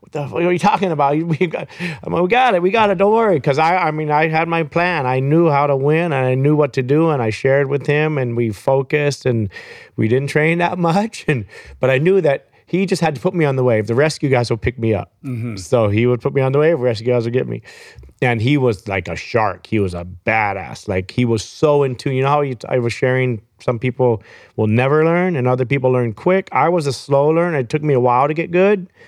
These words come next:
Speaker 1: This guy was good instantly.
Speaker 2: Mm-hmm.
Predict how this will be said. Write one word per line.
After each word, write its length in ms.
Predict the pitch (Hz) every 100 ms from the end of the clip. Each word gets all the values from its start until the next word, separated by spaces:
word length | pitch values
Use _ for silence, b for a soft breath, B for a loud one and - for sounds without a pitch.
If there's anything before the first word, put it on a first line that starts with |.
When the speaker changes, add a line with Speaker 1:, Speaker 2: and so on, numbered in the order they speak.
| b
Speaker 1:
This 160 | 170 -
guy 200 | 196 180
was 200 | 143 110
good 360 | - 170 127 - _ -
instantly. 580 | 156 143 - - 120 110
Speaker 2:
Mm-hmm. 360 | 135 113 120